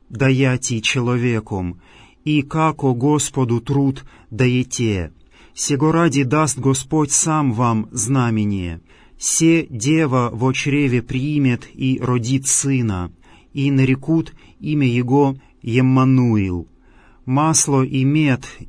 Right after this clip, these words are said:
имать снести, прежде неже уведите ему,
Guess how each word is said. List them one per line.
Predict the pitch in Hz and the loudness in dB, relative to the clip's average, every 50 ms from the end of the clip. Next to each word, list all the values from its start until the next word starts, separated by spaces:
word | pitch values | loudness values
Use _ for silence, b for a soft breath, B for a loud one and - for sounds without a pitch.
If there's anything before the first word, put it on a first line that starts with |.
| - - | -18 -10
имать | - 139 139 131 127 120 113 110 - - - - - | -6 -4 -2 0 0 0 0 -2 -4 -8 -10 -10 -8
снести, | - - - - 135 147 160 160 160 - - - - 147 135 127 120 - b b b b b _ | -6 -6 -4 -2 -2 0 0 0 0 0 -4 -4 -2 -2 -2 -2 -4 -6 b b b b b _
прежде | - 143 147 147 151 131 131 113 123 120 | 0 2 2 2 2 0 0 0 0 2
неже | 123 131 139 143 139 127 - 135 127 120 | 4 4 2 2 2 2 2 2 2 2
уведите | 120 - 123 123 123 113 113 131 143 147 143 120 131 127 131 - 127 117 | 0 -2 -4 -4 -2 0 0 0 2 2 2 2 2 0 0 -2 -4 -2
ему, | 110 120 117 120 131 135 139 143 135 | 0 0 2 4 4 4 2 0 -2